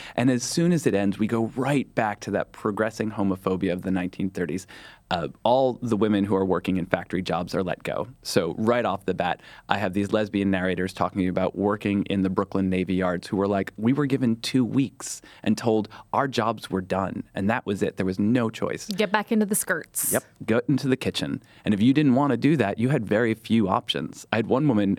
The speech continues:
Speaker 1: uh, who actually takes her grandfather's I D and pretends to be a sixteen-year-old boy to get a job as a machinist because she can't figure out any other way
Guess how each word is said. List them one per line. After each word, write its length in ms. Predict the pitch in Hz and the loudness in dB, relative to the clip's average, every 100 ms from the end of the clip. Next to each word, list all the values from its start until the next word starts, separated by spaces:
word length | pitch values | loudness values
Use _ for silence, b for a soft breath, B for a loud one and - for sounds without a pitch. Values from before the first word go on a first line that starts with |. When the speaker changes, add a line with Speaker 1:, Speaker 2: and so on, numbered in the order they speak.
| - | 0
Speaker 1:
uh, 220 | 92 92 | 0 0
who 120 | - 113 | 0 0
actually 300 | 117 - 104 | 0 -2 -2
takes 380 | - 117 - - | 0 -2 -2 -6
her 160 | 127 | -4
grandfather's 800 | 98 - 110 131 127 113 107 107 | -2 0 2 0 0 -2 0 0
I 160 | 98 98 | 0 -2
D 400 | 101 113 98 95 B B | 0 0 0 -4 B B
and 100 | 110 | -2
pretends 360 | 107 - 127 131 | -2 0 0 0
to 100 | 127 | -2
be 80 | 104 | -2
a 60 | |
sixteen-year-old 800 | 104 120 - - 110 104 98 95 | -2 -6 -6 -2 0 2 0 -2
boy 320 | 98 113 95 | 0 0 0
to 100 | 85 | -4
get 120 | 107 98 | -2 -2
a 60 | |
job 320 | 98 95 101 | 0 0 0
as 80 | 98 | -2
a 60 | 95 | -2
machinist 480 | 92 - 120 95 - | -2 0 0 0 -4
because 200 | 95 - | -6 -6
she 100 | - | -6
can't 260 | - 110 | -4 -4
figure 200 | 120 113 | -2 0
out 80 | - | -2
any 200 | 120 113 | 0 0
other 200 | 110 107 | 2 0
way 260 | 104 123 113 | 2 0 0